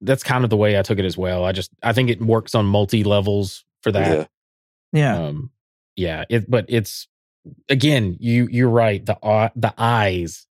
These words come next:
Speaker 1: let's say the R's, <laughs> the
Speaker 2: <laughs>
Speaker 1: eyes.
Speaker 3: Those two.
Speaker 1: When, when he says "your family," that just the, the wrinkles that you can kinda see in the eyes and, like, the eyelids and everything, it's just phenomenal, the art here.
Speaker 2: Yeah.
Speaker 3: Yeah. All right, you ready?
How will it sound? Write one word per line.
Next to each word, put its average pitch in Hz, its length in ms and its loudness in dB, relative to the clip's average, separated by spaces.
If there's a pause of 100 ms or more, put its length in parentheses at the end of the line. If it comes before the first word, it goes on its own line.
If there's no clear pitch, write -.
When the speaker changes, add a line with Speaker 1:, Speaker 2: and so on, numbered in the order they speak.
Speaker 1:
let's 120 120 -2
say 131 100 2
the 98 120 -2
R's, 90 680 0 (220)
<laughs> - 220 -16
the 127 400 -2
Speaker 2:
<laughs> - 40 -6
Speaker 1:
eyes. 107 600 0
Speaker 3:
Those 294 240 0
two. - 220 -4 (760)
Speaker 1:
When, 139 260 2
when 139 120 2
he 190 160 2
says 160 340 0
"your 131 200 2
family," 107 400 -4
that 120 320 -2 (100)
just 147 320 -2
the, 110 320 0
the 110 160 -2
wrinkles 180 760 0
that 151 100 0
you 147 120 -2
can 139 160 -2
kinda 147 220 0
see 160 320 0
in 151 80 2
the 147 120 -2
eyes 156 640 0
and, 147 140 -4
like, 123 240 -2
the 123 100 -2
eyelids 143 460 2
and 143 100 0
everything, 151 300 0 (340)
it's 156 160 0
just - 160 -2
phenomenal, 95 640 0
the 107 100 0
art 85 300 -6
here. 80 260 -12 (720)
Speaker 2:
Yeah. 120 80 -2
Speaker 3:
Yeah. 104 140 -4 (280)
All 180 120 2
right, 117 120 -2
you 185 80 0
ready? 226 240 2